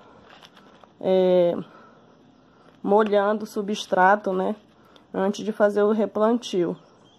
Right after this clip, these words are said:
Aí deixa, é, deixa escorrer um pouco, né, pra não ficar muito encharcado. Aí depois você faz o replantio. E você pode também borrifar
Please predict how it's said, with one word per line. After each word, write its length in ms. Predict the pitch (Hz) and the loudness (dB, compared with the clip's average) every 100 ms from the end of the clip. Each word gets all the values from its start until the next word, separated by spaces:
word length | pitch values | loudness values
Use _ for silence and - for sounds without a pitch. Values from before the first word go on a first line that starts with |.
| _ _ _ _ _ _ _ _ | _ _ _ _ _ _ _ _
Aí 200 | 180 180 | -4 -4
deixa, 680 | 180 185 185 190 - 185 175 | 0 0 2 0 0 2 4
é, 420 | 175 170 165 160 - - _ _ _ - _ _ _ - _ _ | 2 2 0 -2 -6 -14 _ _ _ -20 _ _ _ -20 _ _
deixa 320 | 214 226 - | -2 -2 -2
escorrer 400 | - - 269 262 | -8 0 2 2
um 80 | 233 | 0
pouco, 520 | 226 233 233 240 196 | 0 2 2 0 -6
né, 180 | 202 233 - | -6 -8 -10
pra 120 | 208 | -6
não 100 | 196 | -6
ficar 320 | 196 190 196 | -6 -6 -4
muito 320 | 190 196 214 202 | -2 -2 -2 -4
encharcado. 840 | - 185 175 - 208 202 185 - _ _ _ _ _ _ _ _ _ _ - _ _ _ _ _ _ - | -6 -6 -8 -6 -2 0 -2 -8 _ _ _ _ _ _ _ _ _ _ -20 _ _ _ _ _ _ -8
Aí 180 | 190 185 | -4 0
depois 380 | 202 202 196 | 0 0 0
você 240 | 214 214 214 | 0 -4 -2
faz 260 | 202 190 | 0 0
o 60 | 208 | 0
replantio. 800 | 220 208 226 247 262 - 185 180 - _ _ _ _ _ - | -4 0 0 0 -2 -2 -2 -2 -10 _ _ _ _ _ -12
E 60 | |
você 240 | 185 196 208 | -8 -6 -4
pode 320 | 208 214 220 | 2 2 2
também 480 | 233 214 208 214 226 | 0 2 2 0 0
borrifar 960 | 196 214 233 262 - - 208 196 254 | -2 -4 -2 -4 -4 0 2 2 0